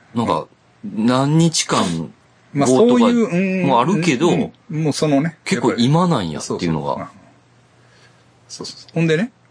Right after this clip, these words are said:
Speaker 2: ほんだら、まあ、行きますと。
Speaker 1: うん。
Speaker 2: ほんだらね、結構ちょっと奥地というか、
Speaker 1: うん。
Speaker 2: で、まあ、そのやりとりの中でね、
Speaker 1: うん。
Speaker 2: 「確かに、まあ、いいんだけど」って、
Speaker 1: うん。
Speaker 2: 僕も、
Speaker 1: うん。
Speaker 2: その、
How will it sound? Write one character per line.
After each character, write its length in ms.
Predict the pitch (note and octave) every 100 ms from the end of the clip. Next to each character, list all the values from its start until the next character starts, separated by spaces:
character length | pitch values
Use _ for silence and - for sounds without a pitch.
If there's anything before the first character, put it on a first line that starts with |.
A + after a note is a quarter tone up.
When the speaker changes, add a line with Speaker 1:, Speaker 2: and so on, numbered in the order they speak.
| _ _ -
Speaker 2:
ほ 60 | C#3+
ん 20 |
だ 140 | C#3
ら、 220 | G#2+ F#2 - _ _ _ _ _ -
ま 140 | B2+
あ、 100 | - _ _ _ _ _ -
行 140 | A#2
き 40 |
ま 120 | G#2+ -
す 100 | -
と。 140 | - -
Speaker 1:
う 60 | G2
ん。 200 | D#2 - _ _ _ _ -
Speaker 2:
ほ 60 | F#3+
ん 60 |
だ 100 | E3+
ら 100 | G2
ね、 180 | E2 -
結 260 | - C4+ C#4 _ _
構 340 | - C#3 G2+ - -
ち 60 |
ょ 40 | D3+
っ 20 |
と 80 | A#2+
奥 380 | F#3 - E3+
地 380 | - - G2+ E2
と 180 | - D#2+
い 80 | D#2+
う 60 | D2+
か、 440 | - G2 - - -
Speaker 1:
う 60 |
ん。 380 | A2+ F2 D2+ - - - - _ -
Speaker 2:
で、 220 | G3 F#3+
ま 120 | F3+
あ、 40 | F3
そ 120 | E3+
の 80 | D#3
や 100 | A3
り 80 | B3+
と 80 |
り 80 | C#3
の 60 | F#2+
中 120 | F2
で 60 | F2+
ね、 160 | D3 - -
Speaker 1:
う 60 | F#3+
ん。 20 |
Speaker 2:
「確 140 | -
か 60 | G3
に、 80 | - - G3
ま 120 | F#3
あ、 40 |
い 60 | G3+
い 80 | E4
ん 120 | D#4
だ 100 | -
け 160 | G#2+
ど」 240 | A2+ G#2+ D#2+
っ 20 |
て、 140 | - G#2
Speaker 1:
う 40 |
ん。 180 | F#2 G2
Speaker 2:
僕 240 | D#3+ -
も、 380 | B3 F3+ A#2 - _ -
Speaker 1:
う 80 | G#2
ん。 160 | D2+
Speaker 2:
そ 180 | - E3
の、 280 | D3+ C#3